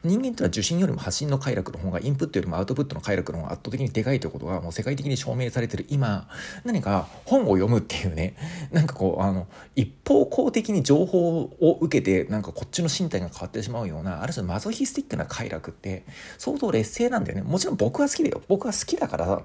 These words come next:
こういった仕事をしてるし、なんか僕の書く本でそういった快楽を与えたいと思って一生懸命やってるけれど、もう、あの、人類はなんか発信する快楽を覚えてしまったんで、なかなか受信する快楽には僕相対的に戻ってこないと思ってます。非常に残念だけれど、これが世界の残酷な真実だと思っています。で、実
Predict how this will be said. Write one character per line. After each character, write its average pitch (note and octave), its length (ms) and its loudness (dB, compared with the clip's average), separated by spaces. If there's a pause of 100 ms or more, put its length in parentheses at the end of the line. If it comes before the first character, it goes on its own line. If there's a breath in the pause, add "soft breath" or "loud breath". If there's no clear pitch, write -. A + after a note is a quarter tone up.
(100)
こ - 240 2
う A2+ 40 2
い - 20 0
っ G#2+ 40 -4
た - 80 0
仕 G2+ 120 -2
事 G2 200 0
を F2 60 0
し - 60 -6
て D3+ 80 0
る G2 80 -4
し、 B2+ 320 0 (400 loud breath)
な D#3 80 0
ん - 20 2
か - 40 2
僕 G#2 200 2
の D#3 100 0
書 F#3+ 120 0
く C#3+ 80 0
本 G2+ 100 2
で F2 80 -2
そ G#2 120 -2
う G#2+ 40 2
い A2 40 -2
っ - 20 -10
た A#2+ 60 -2
快 - 180 0
楽 F#2 180 0
を E2 140 2
与 A#2+ 240 2
え C#3 40 2
た D3+ 100 2
い C#3+ 60 4
と - 100 -6
思 F#2+ 100 0
っ G2 40 -4
て C#2+ 120 -10
一 E2 100 -4
生 C#3 220 0
懸 E3 100 0
命 F2 160 0
や E2+ 140 -4
っ - 20 -4
て - 160 0
る F3+ 80 0
け - 140 -4
れ - 60 -8
ど、 D3 300 4 (340 loud breath)
も C#3+ 540 4
う、 - 80 -20 (360 loud breath)
あ G#2+ 120 0
の、 G2+ 180 -2
人 A2+ 220 -2
類 E2+ 160 -2
は F#2+ 320 2
な G#2 80 -2
ん - 20 -2
か - 80 -6
発 G#2 180 -2
信 E3+ 140 0
す C3+ 80 -4
る D3 80 0
快 - 180 -2
楽 G2+ 200 0
を - 20 -8
覚 D3 220 -2
え C#3 40 -2
て - 80 -6
し - 120 -4
ま D#2 80 -2
っ - 20 -16
た E2+ 140 -8
ん F2+ 80 -4
で、 F#2 100 0
な G#2 160 0
か C#3 60 0
な E3+ 80 -2
か D3+ 80 -2
受 B2+ 140 -2
信 D3 180 0
す C3+ 80 -8
る C#3+ 80 0
快 C#3+ 200 -6
楽 - 200 -8
に F#2+ 60 -2
は - 80 -2
僕 - 180 -2
相 C#3+ 180 -2
対 C#3+ 140 2
的 B2+ 80 -2
に A#2 80 0
戻 G2 160 2
っ - 20 -6
て - 80 -6
こ G#2+ 100 0
な F#2+ 60 4
い D#2 60 -2
と - 60 -6
思 - 80 -6
っ - 40 -8
て - 60 -8
ま D2+ 60 -6
す。 - 60 -4
非 C3 80 4
常 D3 80 4
に C3+ 80 0
残 A#2+ 180 2
念 C3 100 2
だ - 80 0
け E2+ 60 -2
れ D#2 60 0
ど、 - 80 -4
こ - 140 -4
れ G#2 80 0
が A2+ 80 0
世 A2+ 140 -2
界 C#2 120 -4
の F2+ 80 -4
残 E2+ 180 -4
酷 F2 140 -8
な G2 60 0
真 F#2 220 -2
実 - 120 -10
だ F2 80 -6
と F#2 100 -4
思 E2+ 140 -4
っ - 60 -8
て - 240 -8
い F2+ 100 -4
ま E2 140 -4
す。 G2+ 200 -2
で、 F#2+ 120 -2
実 G#2 200 -6